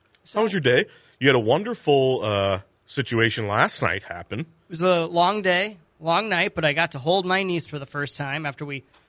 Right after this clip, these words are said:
Speaker 2: talked about it on the air. Um, Eleanor Kate Garwitz is her name.
Speaker 1: Eleanor Kate Garwitz.
Speaker 2: Yeah, she's a, she's a real little sweetie, I'll tell you what. And she, she did all the little baby things, and she cried, and she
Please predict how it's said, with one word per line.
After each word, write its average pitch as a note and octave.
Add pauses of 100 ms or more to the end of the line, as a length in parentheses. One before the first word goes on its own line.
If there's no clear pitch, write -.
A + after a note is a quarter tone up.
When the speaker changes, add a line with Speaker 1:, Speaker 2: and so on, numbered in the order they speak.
(100)
Speaker 2:
talked D#3
about C#3
it D3+ (140)
on C#3+
the D3
air. C3+ (300)
Um, C#3 (560)
Eleanor C4+
Kate C4
Garwitz A3+
is C3
her C3+
name. B2 (120)
Speaker 1:
Eleanor C#3+
Kate G#2+ (160)
Garwitz. -
Speaker 2:
Yeah, A#3+
she's D3
a, C#3+ (300)
she's G#3+
a G3
real F#3 (600)
little E3+
sweetie, C3+
I'll D3
tell D3+
you D3+
what. C3+ (440)
And C3+
she, C#3 (480)
she D#3
did D#3+
all F3
the D#3+
little F3
baby E3+
things, F3+
and C#3+
she -
cried, D#3
and C#3+
she D3